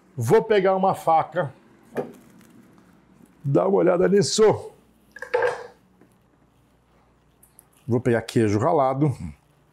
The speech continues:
Volto a falar, tem um queijo Minas padrão aqui. O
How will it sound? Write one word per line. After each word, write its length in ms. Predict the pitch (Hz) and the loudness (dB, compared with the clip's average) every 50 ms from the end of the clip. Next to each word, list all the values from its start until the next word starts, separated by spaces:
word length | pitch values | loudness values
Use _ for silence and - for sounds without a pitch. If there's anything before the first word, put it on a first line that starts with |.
| _ _ _ | _ _ _
Volto 280 | - 101 104 104 104 - | -2 0 0 0 -2 -2
a 20 | |
falar, 200 | - 113 104 - | -2 -2 -2 -2
tem 140 | - - 110 | -2 -4 -6
um 80 | 107 | -6
queijo 300 | 98 - - 110 95 107 | -4 -2 -2 -2 0 0
Minas 300 | 110 110 113 113 110 - | 0 0 0 0 -2 -4
padrão 560 | - - 139 123 107 117 123 120 113 117 117 120 | -4 -4 -4 -2 0 0 0 0 0 0 -2 -2
aqui. 300 | - - - 139 147 160 | -4 -4 -4 -2 -2 -2
O 80 | 143 | -2